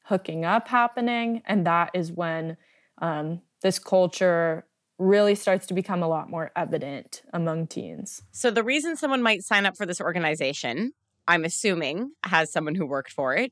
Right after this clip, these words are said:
Speaker 2: is the idea that you are joining a social friend group that's different from school. You're getting culture building opportunities with other Jewish teens, so your parents are thrilled. And for some people, the benefits are you get to make new friends and potentially talk to people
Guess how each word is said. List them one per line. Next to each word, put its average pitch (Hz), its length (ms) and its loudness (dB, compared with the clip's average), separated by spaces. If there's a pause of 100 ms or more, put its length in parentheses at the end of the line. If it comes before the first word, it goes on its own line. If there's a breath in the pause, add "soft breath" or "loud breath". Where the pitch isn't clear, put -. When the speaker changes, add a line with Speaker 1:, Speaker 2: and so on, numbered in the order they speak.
Speaker 2:
is 190 140 -2
the 190 120 0
idea 190 400 2
that 185 180 2
you 175 180 -6
are 208 200 2
joining 185 560 -4
a 170 60 -6
social 175 360 -2
friend 147 280 -4
group 151 300 -4
that's - 200 -2
different 170 280 -4
from 220 140 -4
school. 151 460 -2 (500)
You're 196 140 2
getting 190 400 2
culture 185 340 -2
building 170 260 0
opportunities 160 720 -4
with 165 140 -6
other 143 280 -4
Jewish 143 380 -6
teens, 147 300 -6
so 147 140 -4
your 139 180 -6
parents 139 320 -8
are 139 60 -8
thrilled. 135 500 -4 (420 soft breath)
And 349 240 6
for 311 120 -2
some 254 180 0
people, 240 240 -2
the 214 100 2
benefits 196 460 0
are 165 160 0
you 170 140 -2
get 165 180 -2
to 190 100 -4
make 151 220 -6
new 160 100 -4
friends 139 440 -4
and 151 180 -6
potentially 156 400 -6
talk 143 220 -2
to - 80 -16
people 147 340 -6